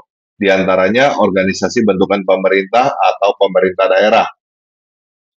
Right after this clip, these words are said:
Pada penerimaan tahun dua ribu dua puluh satu, hibah kepada Gemim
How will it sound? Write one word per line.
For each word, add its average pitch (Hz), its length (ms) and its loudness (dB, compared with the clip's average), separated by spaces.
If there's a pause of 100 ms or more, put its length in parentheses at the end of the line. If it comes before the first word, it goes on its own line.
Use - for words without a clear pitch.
(220)
Pada 175 320 2
penerimaan 120 560 2
tahun 110 160 2
dua 104 160 2
ribu 101 240 2
dua 87 80 0
puluh 101 160 0
satu, 135 480 0 (240)
hibah 135 400 0
kepada 101 320 0
Gemim 107 480 0